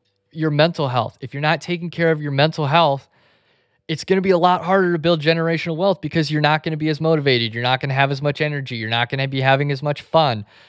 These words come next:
So, like, focus, make sure you're taking care of yourself, your family, all of those things. Um, those come first.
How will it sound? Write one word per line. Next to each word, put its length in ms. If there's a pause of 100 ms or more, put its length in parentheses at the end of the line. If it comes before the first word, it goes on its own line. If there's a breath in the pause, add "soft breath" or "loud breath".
(140)
So, 200
like, 360
focus, 500
make 220
sure 200
you're 180
taking 280
care 200
of 60
yourself, 520 (180)
your 60
family, 600
all 220
of 100
those 260
things. 420 (380 soft breath)
Um, 360
those 240
come 160
first. 440